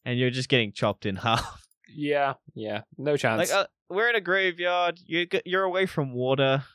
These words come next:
Speaker 1: He's, he's not, he's not gonna do all right.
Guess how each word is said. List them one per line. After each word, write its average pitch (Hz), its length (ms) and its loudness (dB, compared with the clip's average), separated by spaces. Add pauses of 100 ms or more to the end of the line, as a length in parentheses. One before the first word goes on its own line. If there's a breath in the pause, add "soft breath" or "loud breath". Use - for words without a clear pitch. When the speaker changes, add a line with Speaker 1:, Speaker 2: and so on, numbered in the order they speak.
Speaker 1:
He's, 185 340 -8
he's 196 240 -14
not, 214 260 0 (120)
he's - 100 -18
not 269 140 2
gonna 180 180 2
do 147 260 2
all 127 140 4
right. 113 440 0